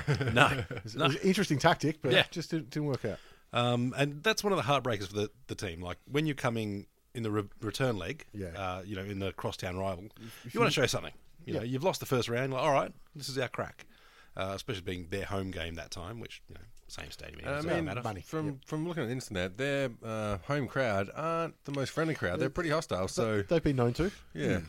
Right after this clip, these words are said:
Speaker 3: you
Speaker 2: Yeah.
Speaker 3: wouldn't wanna disappoint them too much.
Speaker 1: Well, when you're putting a massive fucking penis on the roof, what do you expect's gonna happen?
Speaker 3: Oh, that's true. Yeah, I mean,
Speaker 2: Hard to argue against.
Speaker 3: and punching women, that's also, yeah.
Speaker 2: <laughs>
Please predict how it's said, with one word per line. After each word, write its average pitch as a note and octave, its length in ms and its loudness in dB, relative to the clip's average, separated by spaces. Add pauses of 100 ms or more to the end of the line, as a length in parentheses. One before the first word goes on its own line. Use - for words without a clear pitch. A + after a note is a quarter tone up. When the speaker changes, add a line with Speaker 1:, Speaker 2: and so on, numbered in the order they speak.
(120)
Speaker 3:
you A#2+ 200 -4
Speaker 2:
Yeah. A2 60 -2
Speaker 3:
wouldn't C#3 200 -8
wanna E3+ 200 -4
disappoint C3+ 360 -4
them A#2+ 140 0
too C3+ 140 0
much. D#2 340 -4
Speaker 1:
Well, G#3 180 6
when A3+ 140 4
you're E3+ 80 0
putting C#3+ 200 2
a G#2+ 60 0
massive A2 260 0
fucking G2 300 0
penis C#3+ 380 0
on F#2 80 -4
the E2 60 -8
roof, F2+ 380 -6 (180)
what D#3 80 -6
do C#3+ 60 -4
you - 20 -4
expect's - 280 -4
gonna G#2+ 140 -4
happen? - 180 -10 (300)
Speaker 3:
Oh, E3 120 -2
that's A2+ 220 0
true. A2 280 -2 (120)
Yeah, G#2 280 -4 (160)
I F#2+ 40 -10
mean, F2+ 260 -8 (200)
Speaker 2:
Hard A#2 180 -2
to A2+ 80 2
argue G#2+ 220 0
against. G2+ 340 -8 (200)
Speaker 3:
and A2 160 -10
punching D3 280 -2
women, A#2 300 -6
that's A2 180 -10
also, G#2 340 -2
yeah. C3 200 2 (160)
Speaker 2:
<laughs> D#4 80 0